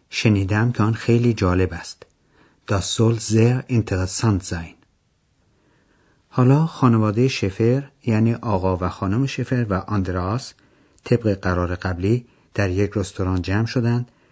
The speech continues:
و دارن فکر می‌کنن که سر شب رو چگونه بگذرانند. برای این منظور در قسمت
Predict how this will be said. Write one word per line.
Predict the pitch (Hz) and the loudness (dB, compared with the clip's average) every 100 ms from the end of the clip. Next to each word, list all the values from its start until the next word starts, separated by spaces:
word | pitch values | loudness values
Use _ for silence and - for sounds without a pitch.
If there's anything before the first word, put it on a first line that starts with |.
| _ - | _ -4
و | 92 | -2
دارن | 92 92 | 0 -2
فکر | 92 120 120 | 0 -2 -2
می‌کنن | 143 139 127 123 | -6 -2 -2 0
که | 139 | -2
سر | 127 90 85 | -4 -6 -6
شب | - 107 | -6 -6
رو | 104 | -6
چگونه | 101 - 90 92 92 | -6 -6 -4 -2 -4
بگذرانند. | - 92 - 87 92 98 - _ _ _ _ _ _ _ _ _ _ | -4 -4 -4 -8 -10 -14 -20 _ _ _ _ _ _ _ _ _ _
برای | 120 117 127 | 2 4 4
این | 131 123 | 6 4
منظور | 120 117 151 165 - _ _ | 4 2 -2 -4 -10 _ _
در | 120 113 | -2 0
قسمت | 117 - 135 135 | -2 -2 -2 0